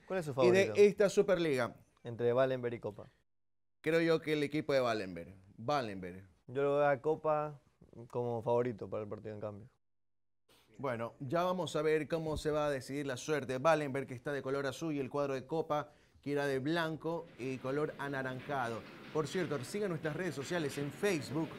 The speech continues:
Speaker 2: Eu-, es como U C C G Televisión, nos pueden encontrar para que puedan, eh, dar su comentario oportuno a lo que corresponde esta Superliga. Por cierto, a las personas que recién se enganchan, el partido de fondo será entre City Boys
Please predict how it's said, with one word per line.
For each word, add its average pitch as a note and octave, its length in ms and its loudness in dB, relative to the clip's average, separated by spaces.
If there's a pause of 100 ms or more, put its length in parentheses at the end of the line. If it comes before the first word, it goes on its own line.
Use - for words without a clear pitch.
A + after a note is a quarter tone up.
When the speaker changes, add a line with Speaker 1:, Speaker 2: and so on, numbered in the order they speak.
(480)
Speaker 2:
Eu-, F3+ 260 2 (140)
es D#3+ 180 -4
como E3 360 -4
U G3+ 140 0
C E3+ 140 -4
C C3+ 180 -6
G E3+ 160 -2
Televisión, D#3+ 680 -2 (260)
nos A#2+ 140 -8
pueden C#3+ 260 -4
encontrar D3 500 -2 (520)
para F3+ 320 0
que E3 160 -4
puedan, E3 560 -2 (180)
eh, C3 540 -2
dar F#3+ 120 0
su - 140 -2
comentario E3 540 0
oportuno G#3+ 640 -2 (280)
a - 80 -4
lo E3+ 120 -2
que D#3 80 -4
corresponde E3+ 580 -2
esta F3 240 -6
Superliga. F#3 640 -2 (300)
Por E3+ 160 2
cierto, E3 480 2 (640)
a D3+ 40 0
las D#3 140 0
personas F3 320 -2
que E3 80 -2
recién D3 320 -4
se - 80 -6
enganchan, C#3+ 560 -2
el D3+ 160 -4
partido G3 400 0
de E3 80 0
fondo F3+ 400 -4
será D#3 460 0
entre D#3 320 -6
City F3 260 -4
Boys F#3+ 360 2